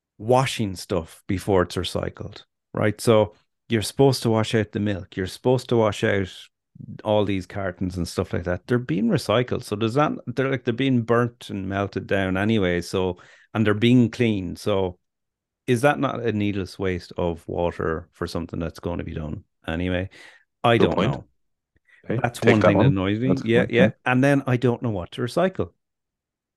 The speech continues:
Speaker 1: Literally all plastic, all cans, all paper I recycle. Because I read recently, now I don't know if this is true or not, maybe our one listener can let us know. <laughs>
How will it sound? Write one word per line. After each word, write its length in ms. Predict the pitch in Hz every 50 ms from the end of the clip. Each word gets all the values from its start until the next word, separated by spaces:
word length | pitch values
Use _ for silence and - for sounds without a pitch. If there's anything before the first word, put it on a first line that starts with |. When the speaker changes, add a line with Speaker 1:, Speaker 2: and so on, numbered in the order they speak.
| _ _ _
Speaker 1:
Literally 520 | 117 131 147 147 135 151 139 131 120 110 - - -
all 220 | 131 139 147 156 151
plastic, 540 | - - 135 127 123 117 - - 95 90 - _ _
all 240 | 120 120 123 123 120
cans, 560 | 120 120 113 104 98 98 95 92 87 - - _ _ _ _ _ _ _ _ _ _
all 500 | - 113 110 110 110 110 104 98 - - _ _ _ _ _ _ _ _ _ _ _ -
paper 520 | - 123 117 113 110 - 92 82 - - _ _
I 100 | 101 98
recycle. 640 | 95 90 90 - - 101 85 82 82 - - - - - _ _ _ _ _ _ _ _ _ _ _ _ _ _ _ _ _ -
Because 340 | 120 113 - 127 120 113
I 100 | 123 123
read 300 | 117 117 131 143 151 135
recently, 520 | 123 123 120 113 - - 104 101 90 95 - -
now 240 | 95 92 90 87
I 40 | 90
don't 140 | 90 95 95
know 100 | 95 92
if 80 | 87 95
this 200 | - - - -
is 80 | 85 -
true 240 | - - 127 123
or 60 | 113 107
not, 300 | 107 110 117 113 - -
maybe 480 | 110 113 113 117 110 110 107 101 104 -
our 140 | - 98 95 98
one 200 | 101 101 98 98
listener 320 | 101 101 - - 101 92
can 160 | - 98 95
let 160 | 92 92 85 85
us 140 | 82 - 107
know. 320 | 107 101 98 101 98 - - _ - - _ -
<laughs> 800 | 147 - - _ - 120 - - 185 196 196 190 185 170 139